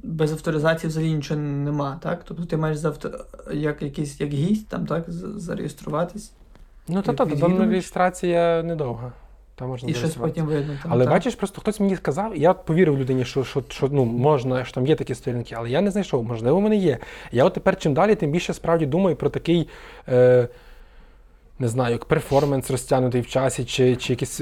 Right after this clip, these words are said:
Speaker 2: постмодерний, ну, щось таке. Ну, тобто зробити справді якусь, ну, можливо, інформативну, цікаву сторінку OnlyFans. Але, ну, не
Speaker 1: Є, дивись,
Speaker 2: порно.
Speaker 1: треба зробити OnlyFans, треба зробити OnlyFans, щоб фотки генерувались, е, штучним інтелектом, але зробити такий, е, етнографічний OnlyFans.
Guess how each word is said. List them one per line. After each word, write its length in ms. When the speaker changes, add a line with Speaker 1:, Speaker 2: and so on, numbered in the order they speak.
Speaker 2:
постмодерний, 720
ну, 80
щось 120
таке. 160
Ну, 80
тобто 220
зробити 380
справді 300
якусь, 320
ну, 200
можливо, 400
інформативну, 540
цікаву 440
сторінку 480
OnlyFans. 580
Але, 200
ну, 140
не 100
Speaker 1:
Є, 60
дивись, 200
Speaker 2:
порно. 140
Speaker 1:
треба 160
зробити 340
OnlyFans, 560
треба 140
зробити 340
OnlyFans, 680
щоб 200
фотки 460
генерувались, 800
е, 200
штучним 340
інтелектом, 540
але 160
зробити 400
такий, 440
е, 320
етнографічний 1080
OnlyFans. 840